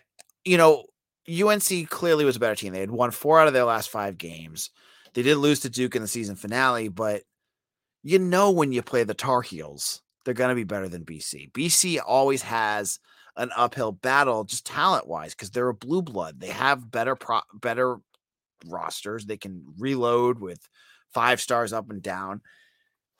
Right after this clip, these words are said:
You were just hoping that B C had a little bit of momentum. You saw against Louisville that second half, B C scored fifty-one points in that second half, right?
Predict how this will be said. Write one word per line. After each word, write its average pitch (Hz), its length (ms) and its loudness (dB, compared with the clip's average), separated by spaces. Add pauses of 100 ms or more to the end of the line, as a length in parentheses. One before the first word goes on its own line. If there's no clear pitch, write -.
(360)
You 165 120 -4
were 180 140 6
just 196 180 2
hoping 190 520 -2
that 117 140 0
B 135 160 -2
C 135 200 -2
had 117 220 -2
a 113 80 0
little 113 340 -2
bit 101 160 -6
of 98 60 -6
momentum. 82 560 -14
You 90 100 -14
saw 151 520 6 (280)
against 120 300 0
Louisville 101 720 0 (760)
that 123 140 -2
second 127 300 -2
half, 139 340 2
B 139 140 -4
C 147 160 -4
scored 135 340 -2
fifty-one 117 420 -6
points 120 300 -10
in 92 80 -12
that 82 140 -12
second 87 260 -8
half, - 420 -12 (960)
right? 101 280 -6